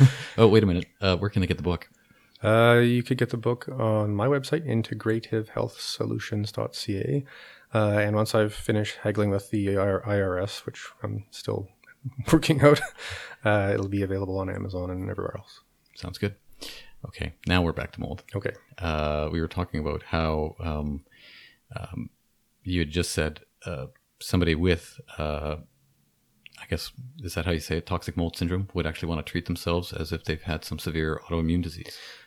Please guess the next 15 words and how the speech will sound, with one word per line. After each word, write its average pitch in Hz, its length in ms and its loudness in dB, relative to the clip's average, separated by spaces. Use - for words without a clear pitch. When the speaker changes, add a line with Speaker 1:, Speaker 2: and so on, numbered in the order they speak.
Speaker 2:
Uh, 123 160 6
that's 147 200 4
where 131 120 6
I'd 127 160 4
start. 113 400 0
Um, 107 1500 4
and 110 100 4
again, 101 260 6
my, 98 300 4
my 95 240 2
thinking 101 320 -2
is 95 200 -4
just - 240 -2
based 101 280 -2
on, 95 580 0